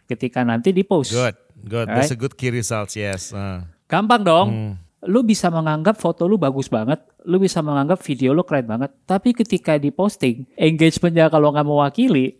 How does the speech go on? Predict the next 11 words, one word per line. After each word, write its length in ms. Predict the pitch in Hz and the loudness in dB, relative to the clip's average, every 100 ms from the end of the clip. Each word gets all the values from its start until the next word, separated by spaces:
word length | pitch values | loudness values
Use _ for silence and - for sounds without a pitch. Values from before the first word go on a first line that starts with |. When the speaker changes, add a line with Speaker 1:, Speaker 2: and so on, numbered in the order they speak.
| - | -10
Speaker 1:
ya 160 | 107 | -8
kan? 240 | 104 117 160 _ _ | -4 -6 -6 _ _
Then 400 | 135 214 294 269 - - - | 2 4 4 -2 -12 -20 -20
menurut 400 | - 135 123 123 | -10 -6 -2 -2
gua, 560 | 113 127 180 214 208 - _ _ 98 101 | -4 0 2 2 -2 -10 _ _ -20 -8
lu 160 | 139 175 | -2 0
belum 240 | 127 101 | 0 -2
perform. 640 | 139 151 110 101 101 107 - _ _ _ - | -4 -4 -6 -4 -8 -12 -18 _ _ _ -16
Speaker 2:
Oke. 320 | 110 101 101 | -14 -10 -10
Speaker 1:
Nah, 320 | 92 110 104 110 | -8 -8 -10 -12
soal 640 | - 135 - 131 123 120 | -4 -4 0 2 2 0